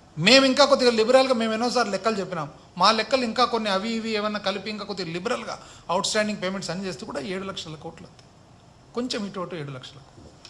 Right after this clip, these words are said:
ఎంత అన్యాయంగా చెప్తారండి. మేము ఇంతకుముందు మేము ప్రజెంట్ చేసిన డాక్యుమెంట్స్లో రెండు వేల ఇరవై మూడు ఇరవై నాలుగు మేము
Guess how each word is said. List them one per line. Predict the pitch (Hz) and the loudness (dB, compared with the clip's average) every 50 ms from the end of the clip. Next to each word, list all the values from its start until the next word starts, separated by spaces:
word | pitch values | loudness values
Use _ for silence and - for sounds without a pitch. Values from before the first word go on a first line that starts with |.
| - 185 | -10 -8
ఎంత | 220 269 285 - - 247 | -8 -8 -8 -4 -2 -2
అన్యాయంగా | 196 170 185 196 214 214 214 214 202 | -2 -2 -4 -4 -4 -4 -4 -4 -6
చెప్తారండి. | 180 180 170 - 170 151 151 151 151 - - - - - - - - - - - - - - - - - - - - - - - - - - - - - - - - - - - 185 | -8 -10 -10 -8 -10 -10 -10 -12 -16 -18 -20 -20 -20 -20 -20 -20 -20 -20 -20 -20 -20 -20 -20 -20 -20 -20 -20 -20 -20 -20 -20 -20 -20 -20 -20 -20 -20 -20 -20 -20 -20 -20 -14 -6 0
మేము | 196 240 269 269 254 254 269 285 285 285 254 | 4 6 6 8 8 8 8 6 4 0 -2
ఇంతకుముందు | 240 240 233 269 233 247 247 247 262 269 262 254 277 294 294 - - - - | -4 2 2 4 4 6 4 6 6 8 8 8 8 8 2 -2 -12 -14 -12
మేము | 220 175 160 185 208 240 269 277 269 | -8 -4 -2 2 4 6 6 4 4
ప్రజెంట్ | 269 247 233 262 277 269 262 | 2 4 4 4 4 6 4
చేసిన | 269 254 214 262 | 4 4 4 0
డాక్యుమెంట్స్లో | 247 202 214 220 214 233 247 233 233 214 - 190 165 147 - - - - - - - - - - - - - - - - - - - - | 4 8 6 6 6 4 0 0 2 0 0 0 -2 -4 -6 -8 -16 -20 -20 -20 -20 -20 -20 -20 -20 -20 -20 -20 -20 -20 -20 -20 -8 -2
రెండు | 170 208 233 254 | 0 2 4 6
వేల | 254 262 262 254 | 6 8 8 8
ఇరవై | 240 233 247 254 | 8 8 8 8
మూడు | 254 240 262 254 | 8 8 6 6
ఇరవై | 254 233 240 240 | 6 6 4 4
నాలుగు | 233 233 226 226 220 208 269 294 294 277 240 | 6 6 6 6 4 2 0 0 0 -2 -8
మేము | 208 175 170 185 196 220 254 277 269 262 220 170 - | -8 -6 -4 0 2 6 6 6 6 6 4 2 -2